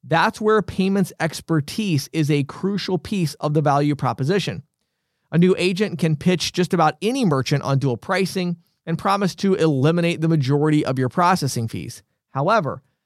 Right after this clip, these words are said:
presenting a cost savings proposal on Interchange Plus to a merchant processing five million per month in volume would be a challenge for a lot of these newer agents that only know how to sell dual pricing and flat rate.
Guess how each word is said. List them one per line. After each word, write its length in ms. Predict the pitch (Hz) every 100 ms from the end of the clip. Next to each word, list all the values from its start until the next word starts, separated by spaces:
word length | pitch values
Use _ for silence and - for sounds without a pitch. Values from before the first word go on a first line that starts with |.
| _ _
presenting 400 | 165 147 214 262
a 40 |
cost 320 | 220 214 208
savings 300 | - 196 175
proposal 560 | - 143 - 196 190 165
on 140 | 135
Interchange 580 | - 190 180 - 147 127
Plus 500 | - 233 185 131 - - - _
to 140 | - 165
a 40 |
merchant 320 | 160 190 170
processing 520 | 143 143 160 170 160
five 340 | 139 151 160 156
million 320 | 156 147 139
per 160 | - 143
month 240 | 139 131
in 120 | 123
volume 380 | 127 190 175 143
would 140 | 135
be 220 | 123 143 -
a 80 |
challenge 760 | 131 - - 185 202 143 131 - _ - -
for 520 | _ _ 135 135 139 -
a 100 | 127
lot 300 | 127 131 131
of 100 | 120
these 300 | 123 120 113
newer 460 | - 131 147 139 127
agents 520 | 147 165 156 139 127
that 140 | - 127
only 240 | 131 135 135
know 100 | 117
how 140 | 123
to 80 | 120
sell 260 | - 120
dual 220 | 120 131 117
pricing 420 | 127 117 - 113
and 100 | 104
flat 240 | 117 90
rate. 280 | 135 135 -